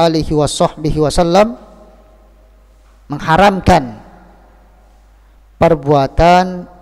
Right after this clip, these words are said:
al-hajr. Bisa dibaca al-hajr atau al-hijr. Memboikot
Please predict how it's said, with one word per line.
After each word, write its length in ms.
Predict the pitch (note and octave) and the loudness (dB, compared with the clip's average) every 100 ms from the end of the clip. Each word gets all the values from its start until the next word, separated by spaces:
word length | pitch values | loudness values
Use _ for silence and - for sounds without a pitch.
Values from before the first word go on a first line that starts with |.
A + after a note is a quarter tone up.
| - _ _ _ - | -20 _ _ _ -4
al-hajr. 640 | D3+ C3+ A#2+ B2+ C3 A#2 G#2+ - _ _ _ _ _ _ _ _ _ _ _ _ _ _ _ | -2 -2 -4 -6 -4 -8 -10 -20 _ _ _ _ _ _ _ _ _ _ _ _ _ _ _
Bisa 240 | B2+ C3+ C3 | -10 -8 -6
dibaca 540 | B2+ B2+ - C#3 - | -6 -8 -4 -6 -6
al-hajr 680 | C#3 B2+ A#2+ B2 F3+ F#3 - | -8 -6 -6 -2 -2 -2 -8
atau 540 | C3+ D3 F3 F#3+ - - - | -10 0 0 0 -6 -20 -10
al-hijr. 540 | - D3+ B2 D3+ C#3+ - - _ _ _ _ _ _ _ _ _ _ _ _ _ _ _ _ _ _ _ _ _ _ _ _ _ _ _ _ _ _ _ _ _ _ _ _ _ _ C#3+ | -2 -2 -2 -2 -2 -4 -14 _ _ _ _ _ _ _ _ _ _ _ _ _ _ _ _ _ _ _ _ _ _ _ _ _ _ _ _ _ _ _ _ _ _ _ _ _ _ -8
Memboikot 580 | C#3+ D3+ E3 - E3 | 0 4 2 2 0